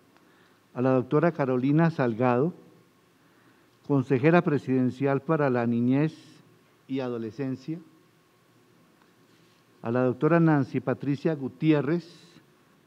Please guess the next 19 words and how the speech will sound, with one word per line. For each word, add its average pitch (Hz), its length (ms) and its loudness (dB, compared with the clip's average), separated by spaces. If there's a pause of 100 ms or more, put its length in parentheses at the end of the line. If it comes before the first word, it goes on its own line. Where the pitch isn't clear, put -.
(640)
consejera 147 600 2
para 143 180 0
los 127 160 0
derechos 127 480 -4
humanos 135 640 -4 (240)
y 127 120 -6
asuntos 135 560 -4
internacionales, 120 1200 -4 (1500)
al 135 180 -2
doctor 143 400 -2
Jairo 175 580 0 (140)
Acosta 143 840 -6 (120)
Aristizábal, 131 1080 -2 (1300)
procurador 135 600 2
delegado 156 720 2 (120)
con 135 160 -2
funciones 151 840 -2
de 131 180 -2
coordinación 127 840 -4